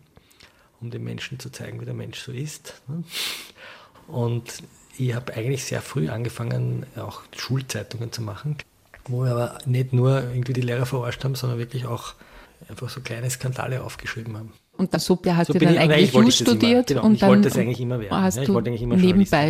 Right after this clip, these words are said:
Speaker 1: werden.
Speaker 2: schon
Speaker 1: Genau.
Speaker 2: begonnen in der, äh, Redaktion des Kurier und beim
Speaker 1: Genau. Und
Speaker 2: Profil.
Speaker 1: ich hab Jus studiert und mich hat eigentlich auch das Jus-Studium interessiert, weil so Jus ist eigentlich so alles, wo der Mensch einen Konflikt hat, also das ganze Leben. Ja.
Speaker 2: Und Falter-Herausgeber Armin Thurnherr hat mir auch gesagt, dass ihm, was dir damals schon zugute gekommen, äh, ist,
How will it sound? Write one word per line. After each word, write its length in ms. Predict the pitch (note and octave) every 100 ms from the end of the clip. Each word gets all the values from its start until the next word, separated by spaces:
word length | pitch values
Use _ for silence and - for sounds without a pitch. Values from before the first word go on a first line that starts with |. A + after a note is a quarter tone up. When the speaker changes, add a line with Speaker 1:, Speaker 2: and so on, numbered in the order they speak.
| F3
Speaker 1:
werden. 100 | F#3
Speaker 2:
schon 160 | - F3+
Speaker 1:
Genau. 40 | F3
Speaker 2:
begonnen 560 | - E3 F3+ F3+ E3+
in 180 | E3 E3
der, 120 | E3
äh, 300 | D#3 D#3+ - D3+
Redaktion 480 | D#3 E3 E3 - E3+
des 160 | E3 -
Kurier 460 | F#3+ F3 E3+ E3
und 140 | D#3+ D#3+
beim 120 | D3+
Speaker 1:
Genau. 40 | D#3
Und 60 | D#3+
Speaker 2:
Profil. 180 | A2+ E3
Speaker 1:
ich 60 |
hab 140 | G#2+ -
Jus 140 | C3+
studiert 360 | - - C#3 C#3
und 100 | B2+
mich 160 | B2
hat 160 | A#2+ A2+
eigentlich 320 | A2 B2 A#2+
auch 80 | A#2
das 220 | - -
Jus-Studium 380 | B2+ B2 - C3
interessiert, 460 | A#2 G#2 - B2 -
weil 60 |
so 140 | G#2+ A2
Jus 320 | A2 A#2+ -
ist 140 | - -
eigentlich 240 | A#2+ A#2+
so 180 | - A2+ - _
alles, 300 | - A#2+ B2+
wo 60 | B2
der 80 | B2
Mensch 240 | A#2 A#2
einen 140 | B2+ B2
Konflikt 500 | B2+ - C3 - -
hat, 240 | - - -
also 200 | G#2+ A#2+
das 160 | G#2+ -
ganze 320 | A2+ - C3
Leben. 320 | A#2+ A#2 G#2 - _ _
Ja. 80 | A#2+ B2 _ _ _ - B2
Speaker 2:
Und 160 | F#3
Falter-Herausgeber 880 | - E3 E3 F#3 E3+ E3+ - F3 F3+
Armin 260 | D#3+ F3 E3+
Thurnherr 400 | F#3+ F#3 E3+ F3
hat 120 | F3
mir 100 | F3
auch 60 | -
gesagt, 380 | F#3 E3+ D#3+ F3+
dass 140 | -
ihm, 180 | F3 D3+
was 260 | D3 -
dir 140 | - D#3+
damals 280 | C#3 D3+ -
schon 120 | E3
zugute 380 | D#3+ - E3 F3+
gekommen, 500 | E3 - E3 E3+ E3+
äh, 300 | - - -
ist, 480 | - F#3+ - -